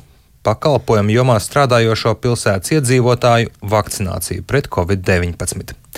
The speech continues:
Tā paziņojas pilsētas mērs Sergejs Sobjaņins. Viņš brīdina, ka inficēšanās gadījumu skaita pieaugums ir dramatisks. Maskavā cilvēki negrib vakcinēties.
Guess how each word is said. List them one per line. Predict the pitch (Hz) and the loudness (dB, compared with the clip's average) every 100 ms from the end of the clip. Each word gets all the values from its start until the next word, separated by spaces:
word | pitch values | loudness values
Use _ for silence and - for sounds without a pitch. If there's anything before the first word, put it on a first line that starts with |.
| - - - | -16 -10 -4
Tā | 90 | -2
paziņojas | 95 95 95 90 90 | 0 0 0 0 -2
pilsētas | - 98 - 92 - | -2 -4 -2 -4 0
mērs | 101 101 - | 2 2 0
Sergejs | 104 98 92 87 - | 0 0 -2 -4 -2
Sobjaņins. | 104 92 113 117 107 98 - - - - - | 0 2 4 4 4 0 -6 -12 -14 -14 -2
Viņš | 147 147 127 | 2 4 4
brīdina, | 123 120 170 170 - - | 2 4 2 0 -2 -6
ka | 110 | -4
inficēšanās | - 127 127 - 107 107 - 104 98 | 0 0 0 0 0 2 2 0 2
gadījumu | 127 120 110 107 | 2 2 2 0
skaita | 98 - - 127 123 - - | -2 -6 0 2 2 0 0
pieaugums | 151 143 120 113 113 - | 2 4 4 2 0 0
ir | 113 104 | 0 0
dramatisks. | 92 104 104 90 85 - - - - - - | -2 2 2 0 -4 -10 -10 -12 -14 -16 -10
Maskavā | 95 87 - 92 90 | -8 -6 -4 -4 -2
cilvēki | - 104 92 87 107 | 0 2 2 0 2
negrib | 135 110 92 | 2 2 2
vakcinēties. | 120 143 - 92 90 92 | 2 0 -2 -2 -2 -4